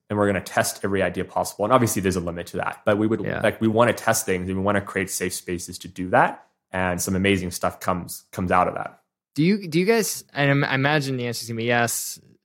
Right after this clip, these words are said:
Speaker 2: in some form, but did you design, I can remember looking at these old, like,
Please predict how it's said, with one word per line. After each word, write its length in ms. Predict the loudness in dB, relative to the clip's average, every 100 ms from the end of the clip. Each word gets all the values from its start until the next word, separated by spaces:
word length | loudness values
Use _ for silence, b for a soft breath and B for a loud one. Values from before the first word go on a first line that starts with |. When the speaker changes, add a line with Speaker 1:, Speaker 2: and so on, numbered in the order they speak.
| _ _
Speaker 2:
in 180 | -8 -4
some 280 | 2 2 2
form, 380 | 2 2 4
but 160 | 2 2
did 180 | 0 2
you 120 | 2
design, 1040 | 4 2 2 2 2 4 2 0 -2 -8 -12 _ -8
I 260 | -6 -2 0
can 140 | 2
remember 280 | 2 4 6
looking 280 | 4 2 -2
at 80 | -2
these 160 | -4
old, 500 | -2 0 2 2 0
like, 420 | -2 -2 -4 _